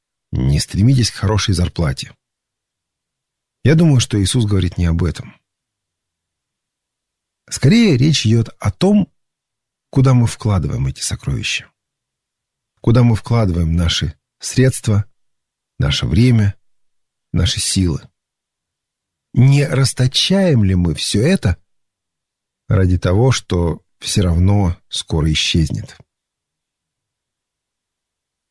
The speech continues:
Помните историю о том, как один из, э, бизнесменов сказал другому:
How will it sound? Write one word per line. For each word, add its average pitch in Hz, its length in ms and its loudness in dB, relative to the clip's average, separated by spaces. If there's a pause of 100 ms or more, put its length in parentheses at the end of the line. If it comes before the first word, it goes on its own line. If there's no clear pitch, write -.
Помните 117 360 4
историю 95 600 0 (680)
о 95 80 -4
том, 95 240 0
как - 540 -8 (920)
один 101 400 4
из, - 520 -4
э, 69 340 -4 (140)
бизнесменов 95 1000 0 (1400)
сказал 98 420 0
другому: 95 500 0